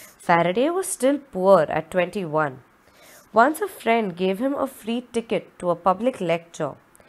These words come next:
and demonstration by the renowned chemist Humphrey Davy at Loyal's, uh, at London's Royal Institution. Davy's work on chemicals and electrical lighting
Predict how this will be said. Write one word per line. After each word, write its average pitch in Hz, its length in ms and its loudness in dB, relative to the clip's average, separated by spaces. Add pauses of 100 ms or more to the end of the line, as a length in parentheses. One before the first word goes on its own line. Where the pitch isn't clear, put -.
(640)
and 196 240 2
demonstration 226 1120 -2
by 165 160 2
the 165 160 -4
renowned 180 600 0
chemist 180 540 -2 (920)
Humphrey 262 640 0
Davy 190 720 -2
at 170 200 0
Loyal's, 185 600 4 (260)
uh, 185 40 2
at 180 220 4
London's 208 680 0
Royal 180 320 4
Institution. 160 960 -8 (1080)
Davy's 262 460 4
work 180 360 6
on 180 180 0
chemicals 196 580 0
and 180 260 -4
electrical 185 560 0
lighting 165 560 0